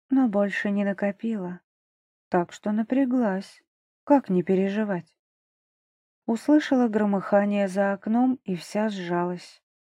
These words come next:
Какой чудесный день, однако.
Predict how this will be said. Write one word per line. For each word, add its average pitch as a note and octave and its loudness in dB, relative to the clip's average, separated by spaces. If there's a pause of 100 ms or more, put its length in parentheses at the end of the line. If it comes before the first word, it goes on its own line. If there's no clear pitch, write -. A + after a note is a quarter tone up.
(840)
Какой B3 2
чудесный G#3 0
день, F#3+ 2
однако. F3+ -4